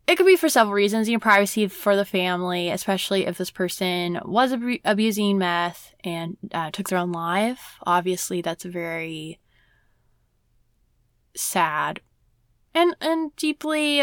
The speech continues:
affects the family, you know? So I understand wanting to keep that private, although typically, <laughs> I will say in the past, Brown County Democrat doesn't care about that and just kinda posts it out there. So I was a little surprised to not be able to find anything or, uh, an update on this case,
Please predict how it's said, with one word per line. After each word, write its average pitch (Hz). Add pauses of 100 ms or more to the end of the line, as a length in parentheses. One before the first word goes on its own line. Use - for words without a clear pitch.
affects -
the 311
family, 214
you 175
know? 185
So 285
I 294
understand 208
wanting 165
to -
keep 180
that 175
private, 180
although 185
typically, 208 (240)
<laughs> -
I 185
will 185
say 185
in 180
the 175
past, 175
Brown 180
County 180
Democrat 175
doesn't 381
care 415
about 359
that 294
and 269
just 269
kinda 262
posts 233
it 214
out 196
there. 147
So 247
I 285
was 370
a 392
little 415
surprised 339
to 302
not 277
be 277
able 269
to 254
find 262
anything 214
or, 214
uh, 214
an 214
update 208
on 202
this 208
case, 180